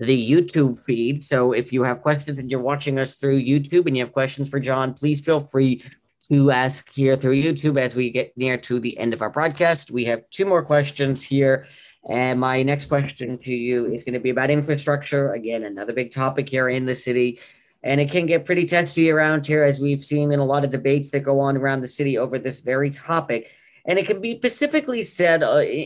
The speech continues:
in terms of the infrastructure of our sidewalks, our roads around the city. I know specifically in the Upper Falls neighborhood where I am, that there are a lot of, uh, roads that really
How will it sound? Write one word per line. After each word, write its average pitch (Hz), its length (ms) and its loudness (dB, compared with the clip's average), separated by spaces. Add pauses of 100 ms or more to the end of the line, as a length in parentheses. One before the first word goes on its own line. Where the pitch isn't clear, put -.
(120)
in 175 60 -8
terms 180 400 -2
of 151 360 0
the 151 140 2
infrastructure 151 600 -4
of 123 180 -4
our 131 180 0
sidewalks, 151 680 0
our 117 240 0
roads 143 380 2
around 139 260 0
the 135 60 -4
city. 135 260 -4
I 117 80 -4
know 135 200 -2
specifically 135 600 -4
in 127 80 -4
the 127 100 -2
Upper 120 180 -4
Falls 139 360 -2
neighborhood 147 420 0
where - 220 -12
I 139 200 0
am, 156 280 2 (360)
that 135 140 0
there 143 240 6
are 135 680 2
a 110 100 2
lot 117 380 0
of, 123 360 0
uh, 113 320 0
roads 123 520 0
that 120 400 -2 (420)
really 135 680 4